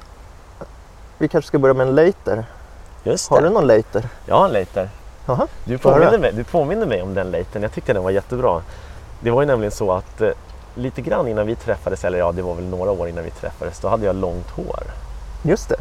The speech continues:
Speaker 2: Och så berättade jag det för dig, att, av, jag vet inte varför vi pratade om det här.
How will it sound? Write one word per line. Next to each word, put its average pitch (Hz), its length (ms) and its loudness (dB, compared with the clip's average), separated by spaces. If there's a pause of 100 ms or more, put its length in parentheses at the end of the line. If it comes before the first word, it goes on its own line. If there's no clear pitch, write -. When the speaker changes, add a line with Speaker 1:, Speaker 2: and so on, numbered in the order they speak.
(320)
Speaker 2:
Och 113 140 2
så 135 100 -2
berättade 123 320 0
jag 98 100 4
det - 60 -6
för - 120 -6
dig, 92 200 2
att, 92 200 -4
av, 98 180 -4
jag 92 200 -2
vet 147 140 -4
inte 110 140 -6
varför 76 280 -4
vi 95 60 -10
pratade - 280 -12
om 90 80 -8
det 87 60 -8
här. 90 300 -8